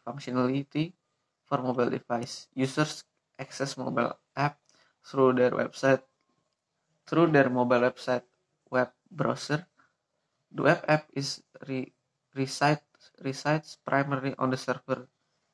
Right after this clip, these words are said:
is accessed via internet, and doesn't need to be installed on the device.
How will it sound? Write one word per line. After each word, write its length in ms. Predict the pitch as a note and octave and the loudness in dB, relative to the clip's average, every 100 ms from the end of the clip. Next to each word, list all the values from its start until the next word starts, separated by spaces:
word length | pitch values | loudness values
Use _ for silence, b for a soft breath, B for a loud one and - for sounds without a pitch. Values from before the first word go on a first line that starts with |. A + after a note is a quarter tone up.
| _ | _
is 140 | B2+ | 2
accessed 460 | B2+ C#3 D3 D3 - | 4 2 -4 -8 -6
via 240 | C3+ C3 B2+ | 0 2 2
internet, 520 | B2+ C3 B2+ C#3+ D#3 _ _ _ _ _ _ _ _ _ _ _ _ _ | 0 -2 -2 -4 -6 _ _ _ _ _ _ _ _ _ _ _ _ _
and 160 | C3+ B2+ | -6 0
doesn't 340 | B2+ B2 B2+ | 0 0 -2
need 240 | C3+ C3+ - | -2 -4 -6
to 120 | A#2+ | -4
be 180 | B2+ - | -2 -2
installed 540 | - - - C3 B2+ _ - | -6 -12 -2 0 0 _ -16
on 120 | B2+ | -12
the 60 | A#2+ | -10
device. 600 | B2 - A#2+ A2 - | -10 -8 -6 -6 -10